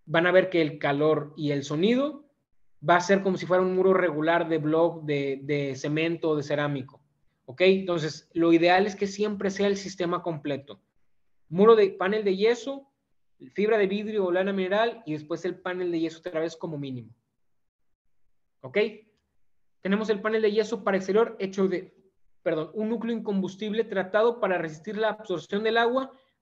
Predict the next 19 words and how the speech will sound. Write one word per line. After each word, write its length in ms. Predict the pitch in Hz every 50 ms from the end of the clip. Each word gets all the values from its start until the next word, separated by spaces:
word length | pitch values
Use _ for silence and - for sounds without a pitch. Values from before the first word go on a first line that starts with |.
| _
ambas 340 | - 185 202 214 214 214 214
caras 260 | - 226 220 226 226
cubiertas 300 | - 208 208 202 208 196
con 140 | - 202 190
un 160 | 185 185 190
velo 160 | 185 185 190 190
de 100 | 180 -
fibra 220 | - 170 160 170
de 80 | 170 165
vidrio. 340 | 180 196 196 190 180 185 - -
Este 240 | 190 196 190 -
es 100 | 214 196
el 140 | 220 202 196
permabase. 600 | - 196 180 170 170 160 170 175 170 - - 117 - _ _ _ _ _ _ _ _ _ _ _ _ _ _ _ _ _ -
Es 200 | 143 143 - 202
un 160 | 208 202 190
panel 260 | 220 220 226 240 226
de 80 | 214 196
cemento 560 | 196 190 180 196 208 220 214 208 262 262